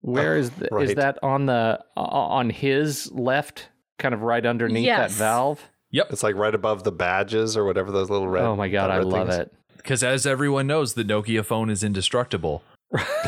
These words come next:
Speaker 4: So of course you would have the Nokia circuit
Speaker 1: Totally.
Speaker 4: board, the heart of the indestructible material,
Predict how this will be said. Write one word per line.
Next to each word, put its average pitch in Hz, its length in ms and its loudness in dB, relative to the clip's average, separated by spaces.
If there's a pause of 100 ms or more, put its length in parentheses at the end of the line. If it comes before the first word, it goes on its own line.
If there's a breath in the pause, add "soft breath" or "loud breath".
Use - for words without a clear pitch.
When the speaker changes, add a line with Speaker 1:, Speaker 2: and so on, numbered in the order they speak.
(140)
Speaker 4:
So 117 240 2
of - 140 0
course - 300 0
you 123 100 4
would 117 100 0
have 110 260 0
the 110 120 0
Nokia 104 460 0
circuit 220 300 2
Speaker 1:
Totally. 143 180 2
Speaker 4:
board, 85 340 0 (640 loud breath)
the 113 100 2
heart 123 400 -2
of 101 140 -4
the 110 160 0
indestructible 107 680 -2
material, 92 640 0